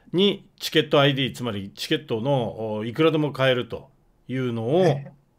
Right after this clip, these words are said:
Speaker 1: これがね、
Speaker 2: うん。
Speaker 1: こ-、これがあの、まあ、えー、チラシなんですけど、
Speaker 2: はい。
Speaker 1: 夏休み期間中ですね。これ期間が決まってます。
Speaker 2: はい。
Speaker 1: 七月十九日から八月三十一、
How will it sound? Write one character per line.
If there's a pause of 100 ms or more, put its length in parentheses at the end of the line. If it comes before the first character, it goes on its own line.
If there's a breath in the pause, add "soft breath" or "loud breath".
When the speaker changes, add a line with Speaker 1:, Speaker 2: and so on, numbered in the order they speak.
(120)
Speaker 1:
こ
れ
が
ね、
Speaker 2:
う
ん。 (640 soft breath)
Speaker 1:
こ-、
こ
れ
が
あ
の、
ま
あ、
え
ー、
チ
ラ
シ
な
ん
で
す
け
ど、
Speaker 2:
は
い。 (200)
Speaker 1:
夏
休
み
期
間
中
で
す
ね。
こ
れ
期
間
が
決
ま
っ
て
ま
す。
Speaker 2:
は
い。 (320 loud breath)
Speaker 1:
七
月
十
九
日
か
ら
八
月
三
十
一、